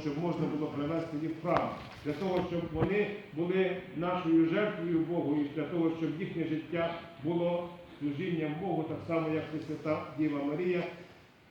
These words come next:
введення якої ми сьогодні святкуємо, все своє життя прислужив-, присвятила служіння Богові. Тому треба старатися своїх дітей виховувати, турбуватися про них, опікуватися ними,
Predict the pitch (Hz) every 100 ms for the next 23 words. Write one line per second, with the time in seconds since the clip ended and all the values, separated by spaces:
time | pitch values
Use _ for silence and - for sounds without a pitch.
0 | - - - 143 185 170 165 165 165 175
1 | 170 170 156 165 165 175 160 170 165 151
2 | 151 170 175 165 160 156 190 170 165 165
3 | 147 147 - 180 180 180 147 143 147 139
4 | 170 175 - 151 143 147 180 170 160 165
5 | - - 139 139 139 156 147 143 - 135
6 | 135 113 95 87 - - - - - -
7 | - - - - - 160 160 165 151 143
8 | 156 165 160 143 139 151 151 147 143 151
9 | 143 139 170 175 160 151 151 147 143 -
10 | - 160 151 151 190 190 175 160 151 143
11 | 139 135 120 127 - - - - - -
12 | 160 - - 156 - 208 190 180 165 147
13 | - 156 151 127 113